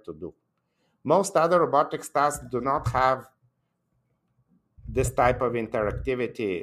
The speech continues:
at least to this extent. Even when you have a small robot that's an arm and moves, it usually moves slowly. You have time to get around people. Robot in the hallway, still, you can just move slowly and get away of the most, uh, compl-, out of the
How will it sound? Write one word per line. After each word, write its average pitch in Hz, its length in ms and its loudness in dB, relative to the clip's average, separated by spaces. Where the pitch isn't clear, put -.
at 98 100 -10
least 120 220 -6
to 110 80 -4
this 104 240 -8
extent. 92 460 -8
Even 151 240 -4
when 151 140 -6
you 139 60 -6
have 147 100 -2
a 143 40 0
small 139 300 -2
robot 127 340 0
that's 117 240 -6
an 120 140 -10
arm 120 320 -4
and 107 160 -6
moves, 131 320 -6
it 110 160 -10
usually 120 300 -8
moves 110 240 -8
slowly. 113 480 -4
You 110 180 -6
have 110 180 -10
time 104 260 -10
to 113 60 -14
get 113 240 -8
around 120 280 -4
people. 120 360 -6
Robot 104 380 -2
in 113 80 -12
the 110 80 -8
hallway, 120 540 -2
still, 120 500 -2
you 123 140 -4
can 120 260 -8
just 123 140 -8
move 123 200 -8
slowly 113 480 0
and 120 100 -4
get 117 200 0
away 110 340 0
of 120 200 -4
the 123 120 -6
most, 127 240 -6
uh, 123 400 0
compl-, 127 380 -8
out 120 220 0
of 120 140 -2
the 120 100 -6